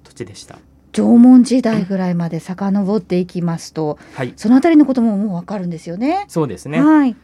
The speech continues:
Speaker 1: えー、縄文時代の終わりから弥生時代の初めに、えー、玄界灘の沿岸に稲作が伝わってきます。
Speaker 2: はい。
Speaker 1: えー、唐津市の菜畑遺跡であったり、福岡市の板付遺跡などが非常に有名ですけども、えー、比較的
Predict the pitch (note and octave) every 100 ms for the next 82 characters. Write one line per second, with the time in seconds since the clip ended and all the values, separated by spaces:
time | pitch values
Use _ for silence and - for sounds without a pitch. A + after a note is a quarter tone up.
0 | _ C3+ B2+ A#2+ A#2 A2+ A2+ A2 A2 G#3+
1 | C4+ C4+ C#4 C4 D#3+ B2+ D3+ F3 F3+ F3+
2 | G#3 A3+ - C#3 D#3+ F#3 F#3+ G3+ D#3+ B2
3 | B2+ D3 E3 E3+ E3+ E3+ _ _ B2+ A#2+
4 | B2 D3 D#3 E3+ D3+ C3 A2+ G2+ B2 A#2+
5 | A#2 A2+ E3 E3+ - D3+ E3 E3+ F3+ G3+
6 | G#3+ - C3 A2 G2+ - F#3 D3 B2 -
7 | F#2 - G3 E3+ - _ A#2+ A2 G#2 G2+
8 | G#2 F3 F#3+ G#3+ A3+ F3+ A#2 - - C3
9 | C#3+ D3+ C#3+ D3 D3 B2 A2+ G#2 F#2+ -
10 | A2+ A#2 F3+ F3+ _ _ _ D#3+ D3+ D#3
11 | C#3 A2+ A2 D#3+ D#3+ F3+ F3+ F#3 D3+ A#2
12 | G#2 G2 D#3 D#3 A#2+ A#2 A2 A2+ B2+ C#3+
13 | C#3+ C#3+ - A#2+ C#3+ F3+ F3+ _ _ A#2
14 | A2+ - G#3+ - A3+ G#3 G#3 F#3